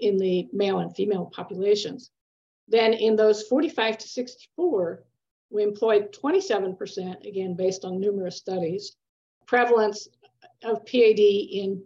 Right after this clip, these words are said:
diabetics. And I believe it was around ten percent in, it was, I can't remember exact numbers, ten, eleven percent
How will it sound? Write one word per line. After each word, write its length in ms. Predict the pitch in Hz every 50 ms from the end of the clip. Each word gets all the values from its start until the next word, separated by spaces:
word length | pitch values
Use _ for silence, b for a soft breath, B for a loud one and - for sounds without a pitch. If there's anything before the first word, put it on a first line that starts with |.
| _
diabetics. 800 | - 196 185 180 175 202 214 196 196 185 175 175 - - - - _ _ _ _ _ -
And 440 | 208 208 202 196 202 202 196 208 - -
I 60 | 196 202
believe 260 | 196 214 214 214 208
it 40 | 214
was 120 | 202 202
around 300 | 208 190 190 190 185 -
ten 180 | - 220 220 220
percent 540 | 214 202 - - 202 196 190 196 190 - - _ _ _ _ _ _ _ _ _ _ _ _ _ -
in, 480 | 214 214 202 202 202 202 196 208 - - _ _ _
it 120 | - 220 214
was, 240 | 214 208 208 - - - _ _ _ _ _ _ -
I 80 | - - -
can't 140 | 233 240 -
remember 240 | 214 208 202 202
exact 420 | 190 180 170 180 175 175 180 - 208
numbers, 320 | 196 190 190 180 185 180
ten, 240 | - - 220 220 220
eleven 320 | 220 208 196 202 202 202
percent 480 | 208 220 208 - - 196 196 185 185